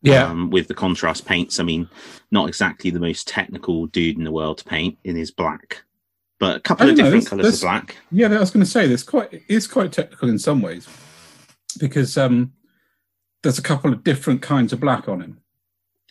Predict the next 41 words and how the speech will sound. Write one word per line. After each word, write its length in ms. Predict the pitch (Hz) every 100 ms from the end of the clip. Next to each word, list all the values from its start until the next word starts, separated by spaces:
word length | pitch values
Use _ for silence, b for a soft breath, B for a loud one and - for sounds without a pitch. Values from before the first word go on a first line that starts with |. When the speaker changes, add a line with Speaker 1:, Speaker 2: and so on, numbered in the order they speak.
| -
Speaker 1:
Like 140 | 120 -
Speaker 2:
Yeah. 60 |
Speaker 1:
the, 220 | - 110 - b b b
there's 140 | 123
a 40 |
fabric 420 | - 143 135 131 -
black, 280 | 127 120
there's 180 | - 104
the 80 | -
shiny 360 | - 139 113 113
leather 240 | 117 107
black, 440 | 104 107 107 - - _ _ -
there's, 480 | 104 95 - - - -
there's 120 | 135
a 80 | 127
Speaker 2:
It's 100 | 135
Speaker 1:
few 60 |
Speaker 2:
the 80 | 147
Speaker 1:
different 240 | 151 170 170
Speaker 2:
only 160 | 165
time 500 | 160 156 95 76 78
I 200 | - 87
find 500 | - 90 78 78 78
that 140 | - 90
I 160 | 87 -
actually 480 | 92 - - 87
use 640 | 87 85 80 76 - - -
Abaddon 360 | 95 82 87 85
black 480 | 85 95 110 - -
is 120 | 90
when 140 | 90 82
I 60 |
want 240 | 85 87 -
to 80 | -
do, 260 | 85 82
like, 240 | 78 78 -
a, 220 | 82 - _ _ _ -
a 80 | 85
shiny 340 | - 87 82
leather 280 | 82 85 82
black. 420 | 90 90 - -